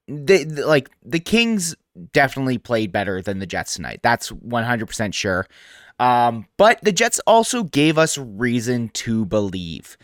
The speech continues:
Um, at the, at the point we are in the season right now, um, actually, you know,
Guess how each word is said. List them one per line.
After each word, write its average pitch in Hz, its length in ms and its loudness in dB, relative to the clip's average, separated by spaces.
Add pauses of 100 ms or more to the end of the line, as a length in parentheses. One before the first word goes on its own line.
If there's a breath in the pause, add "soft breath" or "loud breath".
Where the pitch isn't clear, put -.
(420 soft breath)
Um, 110 760 0 (640)
at 139 160 2
the, 147 100 0 (160)
at 151 140 0
the 160 40 -2
point 208 280 0
we 233 100 2
are 208 140 6
in 196 80 2
the 180 80 -2
season 131 260 -2
right 120 220 2
now, 113 320 -2 (400 soft breath)
um, 113 440 2
actually, 208 260 0
you 151 140 2
know, 147 120 4